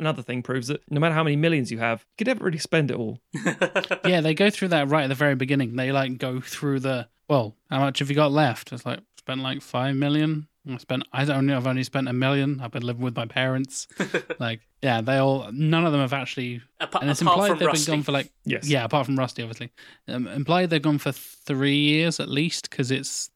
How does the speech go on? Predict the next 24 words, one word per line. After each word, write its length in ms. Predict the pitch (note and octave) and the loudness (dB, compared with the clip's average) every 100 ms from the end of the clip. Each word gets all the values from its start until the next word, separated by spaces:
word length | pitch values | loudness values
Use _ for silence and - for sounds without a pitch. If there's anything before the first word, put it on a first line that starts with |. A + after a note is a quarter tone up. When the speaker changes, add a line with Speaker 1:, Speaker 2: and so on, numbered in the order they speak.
| - | -14
Speaker 3:
it's 240 | - - - | -12 -12 -10
Tess 320 | - C#3 - | -4 -4 -2
and 220 | C3+ B2 - - | -2 -2 -4 -4
Danny's 500 | B2+ B2 A#2+ A#2+ - - | -2 0 -4 -6 -10 -4
second, 480 | - C#3 - C3 A#2+ | 0 0 2 0 0
third 340 | - B2+ B2 | 2 2 2
anniversary. 800 | A#2 A#2+ B2 A#2+ - C3+ C3+ C#3 | 0 0 0 0 -2 -4 -4 -2
Speaker 1:
Yes, 160 | C#3 - | -2 0
which 120 | D3 | 0
makes 140 | G#3 - | 0 0
sense 160 | F#3+ | -2
in 180 | G3+ F3 | 2 2
the 60 | D3+ | 2
universe 340 | E3+ C#3 C3 | 0 2 0
as 80 | B2+ | 0
well 100 | C3+ | -2
if 60 | B2 | -2
it's 80 | - | -2
two 100 | D3 | -2
thousand 220 | B2+ A#2+ | -2 -2
one, 120 | A#2 | -4
two 80 | A2+ | -2
thousand 200 | A2+ A2 | -4 -4
four. 240 | G#2+ - | -8 -12